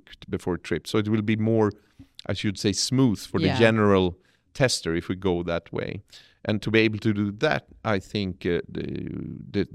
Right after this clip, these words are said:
Speaker 1: the standardization has to happen. And, and actually, I E C has already recognized this, and they have a working group,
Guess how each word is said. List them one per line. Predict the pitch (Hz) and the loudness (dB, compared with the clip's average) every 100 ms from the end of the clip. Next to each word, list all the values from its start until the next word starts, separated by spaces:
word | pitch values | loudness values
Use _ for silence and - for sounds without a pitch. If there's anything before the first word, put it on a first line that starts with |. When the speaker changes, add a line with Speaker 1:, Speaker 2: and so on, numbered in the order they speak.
| 92 | -4
Speaker 1:
the | - | -2
standardization | 104 - 107 95 95 92 135 143 123 - 82 | -2 0 0 0 -2 -2 0 0 -2 -6 -6
has | 92 95 - | -6 -8 -6
to | - 90 107 | -2 -2 0
happen. | 101 85 - 80 - | -4 -4 -8 -8 -8
And, | 90 98 - | -6 -6 -4
and | 98 | -4
actually, | 104 127 - 110 101 | -2 -2 -2 -2 0
I | 98 | 2
E | 95 | 0
C | - - 104 98 | -4 -4 -2 -2
has | 90 | -2
already | 98 92 92 87 | -2 -2 -2 -2
recognized | 87 113 - 85 78 - - | 0 -2 -4 -8 -8 -10 -10
this, | - - 87 | -10 -8 -6
and | 87 | -2
they | 95 | 0
have | 104 90 | 0 -2
a | 87 | -2
working | 101 113 127 113 | -2 -2 -6 -4
group, | 123 127 - | -4 -6 -10